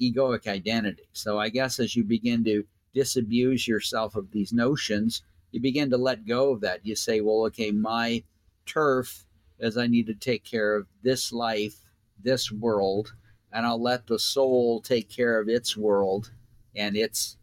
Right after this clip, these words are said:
functions." And ideally, something of the functionality of the soul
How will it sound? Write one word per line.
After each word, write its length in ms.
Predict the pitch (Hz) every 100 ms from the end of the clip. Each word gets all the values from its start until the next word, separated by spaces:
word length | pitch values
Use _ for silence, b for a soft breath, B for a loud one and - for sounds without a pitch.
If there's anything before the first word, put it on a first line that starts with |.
| _
functions." 720 | - 120 101 - - - - - _ _ _ _ _ 98
And 200 | 104 104
ideally, 920 | 107 104 120 120 117 110 104 104 - _ _
something 540 | - 127 120 123 113
of 120 | 110
the 80 | 101
functionality 1300 | - 117 107 - 113 110 110 110 107 101 101 101 95 _ _ _ _
of 220 | 107 104
the 100 | -
soul 680 | - - 156 139 107 104 95